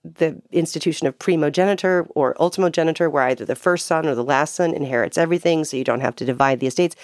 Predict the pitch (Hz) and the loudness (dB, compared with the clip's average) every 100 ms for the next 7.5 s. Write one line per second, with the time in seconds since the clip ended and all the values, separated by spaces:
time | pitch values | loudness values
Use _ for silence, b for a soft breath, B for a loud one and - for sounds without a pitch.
0 | B B 196 - 240 254 233 208 180 180 | B B -2 2 2 2 -2 -2 2 0
1 | 180 165 165 - 156 156 156 b b b | 0 -2 -2 0 2 0 -4 b b b
2 | 190 180 175 170 175 160 156 - 160 156 | 2 4 2 2 0 2 2 2 0 0
3 | 156 147 156 165 151 143 135 143 135 - | 2 2 2 -2 0 0 2 -2 0 -2
4 | 156 143 143 151 - 247 240 160 156 151 | 0 -2 0 -2 2 2 2 0 0 0
5 | 147 147 139 151 156 151 147 - 165 165 | -2 2 2 4 2 2 0 2 0 0
6 | 156 147 139 135 135 131 131 139 127 120 | -2 0 0 0 0 0 0 0 0 0
7 | 135 127 151 110 | -4 0 0 0